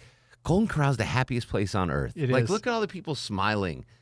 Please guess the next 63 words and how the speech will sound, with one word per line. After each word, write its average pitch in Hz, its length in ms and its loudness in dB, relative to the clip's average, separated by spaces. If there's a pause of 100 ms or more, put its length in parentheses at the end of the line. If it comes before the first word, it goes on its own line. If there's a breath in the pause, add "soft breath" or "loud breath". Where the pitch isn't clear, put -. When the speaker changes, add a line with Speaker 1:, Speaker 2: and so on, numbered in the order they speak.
(200 soft breath)
Speaker 1:
And 117 100 -2
they're 110 100 2
mock-, 123 300 4
the, 123 160 0
the 117 160 -2
guys 123 300 4
were 131 80 0
eating 101 140 -2
ribs. 104 240 4
They're 90 120 2
mocking 110 320 2
at 107 200 -2
someone 113 240 0
going 107 180 4
to 98 40 0
get 92 140 2
a 73 40 -2
salad. 98 380 2
They're 82 80 2
like, 82 60 -2
"Who's 175 140 2
got 214 120 2
a 214 60 4
salad? 226 400 4
It's 123 140 0
all 160 100 -2
you - 60 -6
can 170 120 -4
eat 165 80 0
ribs." 175 240 -2
I'm 190 60 -4
like, 185 180 0 (240 loud breath)
"That's - 160 -10
my 269 160 4
home. 269 500 6 (440 soft breath)
That's 196 180 -2
my 254 160 4
home." 233 460 4
I, 131 240 2
I 170 100 2
don't 202 140 2
know 190 140 4
what's 175 180 0
going 156 260 4
on, 113 240 4
but, 76 280 -2
uh, 90 80 0
they've 110 180 0
tapped 135 300 2
into, 104 360 2 (140)
to 101 160 -2
my 87 140 2
inner 101 340 4
id. 90 280 2 (560 soft breath)
I 98 80 4
need 127 180 4
to, 127 100 6 (480)
I, 156 100 -2
Speaker 2:
You 190 80 2
need 175 120 0
to 185 60 0
Speaker 1:
I, - 40 4
Speaker 2:
go. 147 240 2